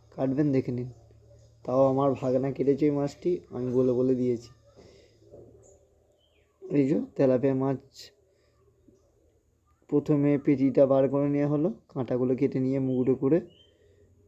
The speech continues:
বঁটিতে সহজভাবে এই যে মাথার দিকটা ওইখানটা বার করে নিলাম, কেটে নিলাম। তারপর চাকা করা হচ্ছে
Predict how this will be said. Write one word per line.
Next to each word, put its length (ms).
বঁটিতে 520
সহজভাবে 540
এই 120
যে 80
মাথার 380
দিকটা 240
ওইখানটা 380
বার 180
করে 180
নিলাম, 200
কেটে 260
নিলাম। 260
তারপর 300
চাকা 360
করা 240
হচ্ছে 340